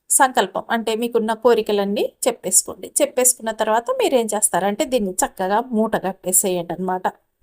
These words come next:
మూట కట్టేసి పెట్టేసుకోండి. తర్వాత ఏం చేస్తారంటే మీరు, మీరు పడుకునే ముందుగా మీ దిండు కిందండి లేదా దిండు కవర్లో అయినా దీన్ని ఉంచి నిశ్శబ్దంగా పడుకొని నిద్రపోండి.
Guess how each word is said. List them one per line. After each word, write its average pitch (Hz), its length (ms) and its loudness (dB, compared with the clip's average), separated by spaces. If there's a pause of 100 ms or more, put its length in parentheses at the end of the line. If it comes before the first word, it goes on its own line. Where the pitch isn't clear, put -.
(480)
మూట 277 200 2
కట్టేసి 247 520 2 (340)
పెట్టేసుకోండి. 180 640 0 (1000)
తర్వాత 285 300 8
ఏం 247 140 2
చేస్తారంటే 220 640 2
మీరు, 202 300 0 (360)
మీరు 226 300 2
పడుకునే 220 520 2 (280)
ముందుగా 214 380 4 (260)
మీ 240 140 4
దిండు 240 280 2
కిందండి 196 540 0 (800)
లేదా 269 260 10
దిండు 277 340 6
కవర్లో 240 500 8
అయినా 208 220 6
దీన్ని 214 320 4
ఉంచి 214 400 4
నిశ్శబ్దంగా 233 580 2
పడుకొని 220 480 2
నిద్రపోండి. 190 600 -2